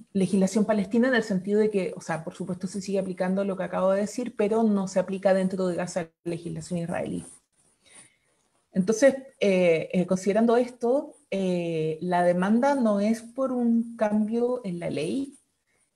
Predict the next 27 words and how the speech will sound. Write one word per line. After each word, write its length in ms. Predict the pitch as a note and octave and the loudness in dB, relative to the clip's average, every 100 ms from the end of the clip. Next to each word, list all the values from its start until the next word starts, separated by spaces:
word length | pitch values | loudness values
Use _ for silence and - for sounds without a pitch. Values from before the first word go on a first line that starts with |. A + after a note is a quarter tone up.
| _ - | _ -4
eh, 640 | F#3 F3 E3 D#3+ D#3+ - | 0 2 2 0 -4 -10
sino 320 | - - G3 F#3+ | -10 0 0 0
que 80 | |
la 120 | G#3 G3 | -2 0
demanda, 340 | F#3+ G3 G3+ | 0 2 2
como 180 | G3+ G3 | 0 0
dije, 680 | G3 G3 A3 G#3+ A#3 G3 G3+ | -2 -2 -2 0 -2 -2 -4
es, 220 | G#3+ - | -6 -8
eh, 960 | F3+ E3 D#3 D3+ D3+ D3+ D#3 - - - - - | -4 -2 -2 -2 -2 -4 -8 -12 -16 -20 -16 -8
eh, 280 | F3 D#3+ | -4 -4
o 140 | - F#3 | -4 -2
no 140 | F3+ | -2
sé 100 | F3+ | -2
si 180 | - G3 | -6 -4
decir 260 | F#3 - F#3+ | -4 -4 -4
la 160 | F3 | -4
demanda, 340 | E3+ G#3+ G3 E3 | -2 0 0 0
pero, 280 | E3+ F3 E3+ - - _ _ _ | -2 -4 -6 -18 -20 _ _ _
em, 460 | - F3 D#3+ D#3 F3 - | -2 0 2 0 -2 -2
el 140 | G3 | -2
sello 420 | F3+ - C4+ C4+ | 0 0 2 4
del 180 | A3 G3+ | 2 2
Talaat 480 | G3+ F#3 F3+ A3+ - G#3 | 0 2 2 2 0 -4
es 100 | G3 | 0
la 120 | G3 | 2
lucha 440 | G3+ G#3 - A3 | 0 -2 -2 -2
anticolonial 840 | A3 G3+ G#3+ G#3 G#3+ G#3+ G#3 G#3 G#3+ | 0 -2 0 -2 2 2 2 0 -2